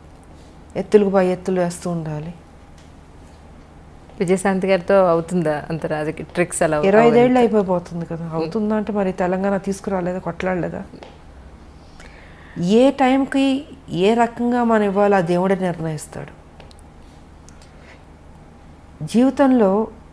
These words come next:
Speaker 1: ఒక మంచి దారిని మనం ఎన్నుకున్నాం, ఆ మంచి దారిలోనే నేను వెళ్తున్నాను, ఆ మంచి దారిలోనే నేను సక్సెస్ అయ్యాను. నేను తెలంగాణ అచీవ్ చేయడం అన్నది it's not a joke. ఒక రాష్ట్రం,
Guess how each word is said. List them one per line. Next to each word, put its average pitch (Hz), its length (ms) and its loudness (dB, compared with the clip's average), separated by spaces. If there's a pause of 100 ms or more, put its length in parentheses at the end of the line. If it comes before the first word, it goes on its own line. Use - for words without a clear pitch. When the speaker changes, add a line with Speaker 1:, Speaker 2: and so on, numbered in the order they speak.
(680)
Speaker 1:
ఒక 175 120 -2
మంచి 214 600 -2 (140)
దారిని 185 400 4
మనం 185 200 0
ఎన్నుకున్నాం, 165 500 -6 (640)
ఆ 156 60 -4
మంచి 160 300 -6
దారిలోనే 196 440 0
నేను 175 100 -4
వెళ్తున్నాను, 156 480 -6 (420)
ఆ 170 140 2
మంచి 170 320 0
దారిలోనే 220 540 4
నేను 208 220 -2
సక్సెస్ 180 420 -6
అయ్యాను. 156 340 -2
నేను 147 200 -8 (1120)
తెలంగాణ 175 420 -2
అచీవ్ 202 340 0
చేయడం 196 180 2
అన్నది 196 280 -2
it's - 120 -14
not 220 220 0
a 208 40 -2
joke. 247 280 2 (640)
ఒక 143 80 -8
రాష్ట్రం, 165 460 2